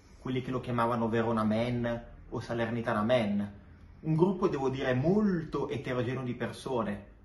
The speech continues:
quelli del "si è girato Giroud", che però ultimamente <laughs> girano su loro stessi, perché non ci capiscono più niente ogni volta che devono raccogliere in rete l'ennesima pillola di Lautaro.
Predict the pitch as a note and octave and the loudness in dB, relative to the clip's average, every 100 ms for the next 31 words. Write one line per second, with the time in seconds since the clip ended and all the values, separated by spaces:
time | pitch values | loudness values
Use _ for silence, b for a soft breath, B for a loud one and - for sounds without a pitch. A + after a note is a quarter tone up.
0 | - - - B2+ B2 A2 A#2+ A2+ - A#2 | -20 -20 -2 2 4 4 2 2 0 0
1 | A#2 A#2+ B2 A2+ A2+ A#2 C3+ A2+ A2 A2 | 0 0 -2 -4 -2 -2 -4 -4 -2 2
2 | A2+ A2+ A#2+ G#2 A2 A2 - B2 - B2+ | 2 2 0 0 2 -2 -2 -4 -2 -4
3 | B2+ - A2+ - - - - - - B2 | -4 -6 -10 -10 -12 -12 -20 -20 -8 2
4 | B2+ B2+ A#2+ B2+ A#2+ A2+ - A2+ A2+ - | 6 6 4 0 0 0 -2 -2 -2 -4
5 | A#2 A2+ - - A2+ A#2 A2 B2 B2 - | -8 -10 -8 -4 -2 -2 -4 -4 -6 -6
6 | A#2 A2 A#2 A2 A2 G#2+ A2+ A2 A2 A2+ | -8 -6 -4 -2 0 -2 -2 -2 0 -2
7 | - A2+ A2 A#2 G#2+ - A#2 A#2 A2+ G#2+ | -2 -4 -2 -2 -4 -4 -4 -4 -4 -4
8 | A2+ A2+ A2+ A2 A2 A2+ A2+ A2 A#2 A2+ | -4 -2 -2 -2 -2 -4 -6 -8 -8 -6
9 | A2+ A2+ A2+ - A2 - - - A2 | -4 -4 -4 -4 -6 -6 -6 -6 -10